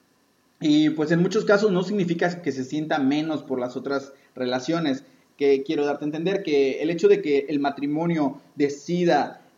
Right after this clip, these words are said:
o se enamore de otro matrimonio no significa que el amor carezca de un lado o del otro.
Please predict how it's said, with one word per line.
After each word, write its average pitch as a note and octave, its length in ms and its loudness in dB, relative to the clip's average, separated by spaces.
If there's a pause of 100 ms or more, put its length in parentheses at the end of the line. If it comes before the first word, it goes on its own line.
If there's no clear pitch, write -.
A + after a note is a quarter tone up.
(140)
o C3+ 160 0
se C3+ 120 -6
enamore C#3+ 720 0
de C3+ 220 2
otro D3+ 280 0
matrimonio C#3+ 640 0
no D3+ 100 -2
significa D#3+ 560 -6
que B2+ 280 -2
el C3+ 120 0
amor C3+ 300 -4
carezca C3 720 -2
de B2+ 80 -4
un C3 160 2
lado C3+ 340 -4 (120)
o B2 120 -10
del B2 160 -4
otro. C#3+ 340 -6